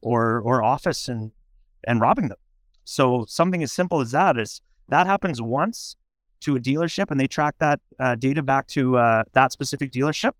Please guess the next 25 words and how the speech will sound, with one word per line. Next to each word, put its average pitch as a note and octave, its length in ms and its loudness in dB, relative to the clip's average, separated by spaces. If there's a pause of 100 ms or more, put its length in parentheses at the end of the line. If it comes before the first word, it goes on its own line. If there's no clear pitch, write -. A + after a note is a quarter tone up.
(720)
I B2 60 -4
mean, C3 240 2
we're C#3 120 2
gonna C#3+ 120 -2
have D#3 180 -2
issues F3 360 -2
on G#2 100 4
our F#2+ 100 0
hands. F#2+ 300 -4
So C3+ 320 2 (800)
it's, - 440 -4 (440)
uh, D#3 80 -2 (200)
and D#3+ 260 0
to - 60 -12
speak E3 220 -6
to - 60 -12
your C#3 100 -2
previous F#3+ 340 -2
point, B2 280 -4
yes, C#3+ 280 -2 (280)
everything C#3 420 2
is G#2+ 100 -4
data G2+ 280 -2
these F#2+ 180 -6
days. - 320 -6